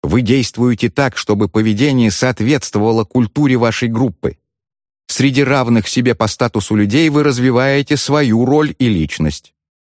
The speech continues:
Окружающие влияют на формирование вашего выбора, целей, на то, насколько вы преуспеваете.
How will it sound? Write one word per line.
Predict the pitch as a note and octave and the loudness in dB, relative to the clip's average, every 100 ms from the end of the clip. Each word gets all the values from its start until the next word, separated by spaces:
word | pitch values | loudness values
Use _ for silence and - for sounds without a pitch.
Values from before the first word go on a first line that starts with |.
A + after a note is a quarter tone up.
| _ | _
Окружающие | - B2 B2 C#3 C#3 C3 - C#3 | -2 0 2 2 2 0 0 2
влияют | C3+ C#3 C3+ C#3 - | 2 2 2 0 0
на | |
формирование | C#3 C3+ C3+ C3 C3 C3 B2+ | 0 0 2 2 2 2 2
вашего | B2 A#2+ B2 A#2+ | 2 0 0 0
выбора, | G#2+ A#2 B2 C#3 | 2 2 2 0
целей, | C#3+ - A2+ B2 C#3 C#3+ - | -2 0 0 2 0 -2 0
на | G#2+ G#2 | 0 2
то, | - D#3+ | 2 2
насколько | E3 D#3 - - C3+ - C#3 | 2 0 -2 0 0 2 0
вы | B2+ | 0
преуспеваете. | A#2+ A2 A2+ - A2 F2 C2 - - | 0 0 0 0 -2 0 -2 -6 -14